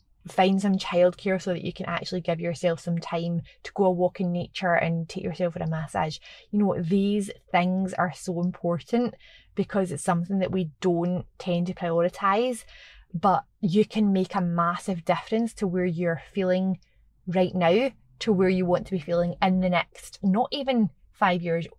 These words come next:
in the next two hours, because having made a decision, having looked at what's holding you back, having made the decision, and then having taken massive action,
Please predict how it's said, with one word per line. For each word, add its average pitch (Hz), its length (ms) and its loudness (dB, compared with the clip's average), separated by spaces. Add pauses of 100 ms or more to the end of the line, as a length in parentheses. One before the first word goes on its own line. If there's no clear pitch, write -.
in 240 160 4
the 247 80 0
next 226 400 0
two 247 300 2
hours, 190 500 2 (280)
because 202 400 0
having 226 500 0
made 214 180 2
a 196 80 0
decision, 170 600 -2 (220)
having 196 280 2
looked 196 300 4
at 233 60 -4
what's 233 200 0
holding 202 320 -2
you 196 80 -2
back, 156 240 2
having 180 300 -2
made 208 180 0
the 220 60 -2
decision, 170 520 -2 (280)
and 190 120 4
then 180 120 4
having 185 360 0
taken 180 360 -4
massive 170 360 -2
action, 226 560 0